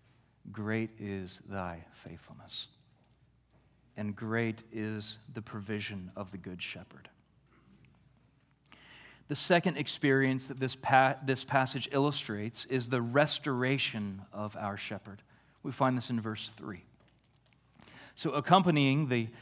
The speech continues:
physical provision that God supplies, we also find his careful watch over the spiritual needs of his people.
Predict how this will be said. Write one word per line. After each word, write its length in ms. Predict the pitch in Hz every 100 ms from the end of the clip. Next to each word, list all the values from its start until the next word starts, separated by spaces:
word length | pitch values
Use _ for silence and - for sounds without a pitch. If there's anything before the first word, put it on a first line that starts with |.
| -
physical 680 | - - 185 170 202 214 202
provision 580 | 190 165 180 160 185 180
that 140 | 156
God 260 | 160 165 165
supplies, 580 | 170 - 156 165 175
we 140 | 123 117
also 340 | 139 160 175
find 300 | 147 165 160
his 220 | 139 123 - - -
careful 600 | - 165 175 170 180 165
watch 560 | 139 147 170 - - - - - - -
over 240 | 156 156
the 80 | 165
spiritual 800 | - - 202 202 214 - 160 143
needs 360 | 135 127 120
of 300 | - 135 131
his 280 | - 131 117
people. 540 | - - 151 - 101